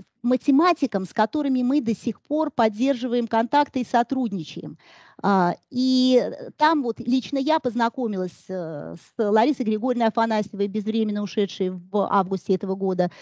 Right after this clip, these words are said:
с Екатериной Вадимовной Булинской, э, с Коваленко, с, м, Морозовым, с Цицашвили, с Зейфманом, с, э,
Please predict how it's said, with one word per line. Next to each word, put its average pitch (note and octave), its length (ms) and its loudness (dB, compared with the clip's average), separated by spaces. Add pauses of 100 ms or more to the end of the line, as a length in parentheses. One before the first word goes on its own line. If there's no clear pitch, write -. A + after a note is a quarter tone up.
(140)
с - 60 -20
Екатериной D4 380 4
Вадимовной A3 540 2
Булинской, G3+ 680 -2 (260)
э, G3 180 2
с - 100 -8
Коваленко, A3 960 4 (280)
с, C4+ 440 2 (300)
м, C#3+ 240 -14 (500)
Морозовым, G#3+ 880 2
с B3+ 880 -2 (1600)
Цицашвили, A#3 840 2
с B3+ 200 -10
Зейфманом, G#3+ 760 0 (320)
с, - 240 -10
э, G#3+ 1400 0